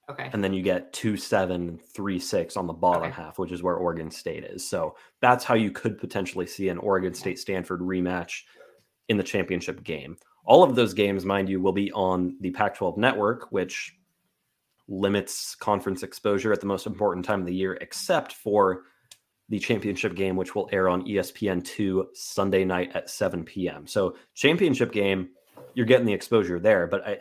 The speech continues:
Speaker 2: I, I think the fact that, you know, you can turn on E S P N,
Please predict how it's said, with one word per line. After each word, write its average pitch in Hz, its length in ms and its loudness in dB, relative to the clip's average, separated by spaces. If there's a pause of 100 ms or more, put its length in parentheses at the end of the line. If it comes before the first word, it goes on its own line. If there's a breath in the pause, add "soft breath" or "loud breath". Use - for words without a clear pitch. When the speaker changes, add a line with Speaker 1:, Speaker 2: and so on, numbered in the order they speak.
Speaker 2:
I, 104 160 2
I 113 60 4
think 131 240 0
the - 80 -4
fact 120 320 4
that, 95 140 2
you 101 80 -4
know, 98 80 0
you 104 200 0
can 123 140 -2
turn 123 220 0
on 107 180 0
E 110 120 0
S 101 140 -2
P 101 220 -6
N, 95 240 -2